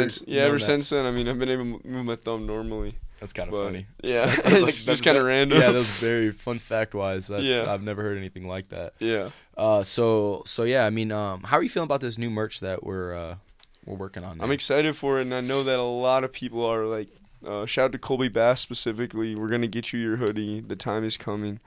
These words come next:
Speaker 1: I can't wait for them. Uh, I love wearing hoodies around this time of the year. I don't really wear much else,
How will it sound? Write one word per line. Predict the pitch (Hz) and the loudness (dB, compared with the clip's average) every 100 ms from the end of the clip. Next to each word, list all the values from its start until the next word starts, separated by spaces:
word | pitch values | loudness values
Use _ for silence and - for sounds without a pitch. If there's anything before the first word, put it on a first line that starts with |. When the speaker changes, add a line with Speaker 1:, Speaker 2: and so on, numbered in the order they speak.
| - - - | -20 -20 -6
Speaker 1:
I | 101 | -6
can't | - 120 | -2 -2
wait | 104 107 - | 2 0 -2
for | 113 | -4
them. | 104 101 113 _ - - _ - | -2 -4 -6 _ -20 -20 _ -4
Uh, | 98 107 | -2 0
I | 90 | 2
love | 120 123 | 6 6
wearing | 123 120 | 6 0
hoodies | 120 117 117 120 | 0 0 0 -2
around | 107 | -2
this | 107 110 | -2 -4
time | - 113 | -4 -4
of | 107 | -2
the | |
year. | 107 | -2
I | 110 | 0
don't | 113 | -2
really | 110 107 | -2 -2
wear | 107 | -2
much | 107 104 - | -2 -6 -2
else, | 98 104 - | -2 -2 -4